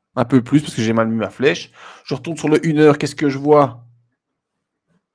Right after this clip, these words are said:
Que sur le une heure, je suis déjà au-dessus de... Euh, au-dessus de mon,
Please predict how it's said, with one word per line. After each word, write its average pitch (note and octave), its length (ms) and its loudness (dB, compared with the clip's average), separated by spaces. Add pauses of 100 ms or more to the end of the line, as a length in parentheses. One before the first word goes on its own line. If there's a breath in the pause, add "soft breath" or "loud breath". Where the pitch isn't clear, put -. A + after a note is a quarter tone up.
(1400)
Que B2+ 140 -4
sur C3+ 180 0
le D3 180 4
une D#3 140 -2
heure, D#3 120 2
je D3 60 -6
suis C#3 100 -10
déjà D3+ 460 0
au-dessus G3 680 -4 (540)
de... D3+ 420 4
Euh, F2 1400 -2 (1160)
au-dessus C#3 440 -2
de C3+ 140 4
mon, B2 340 -2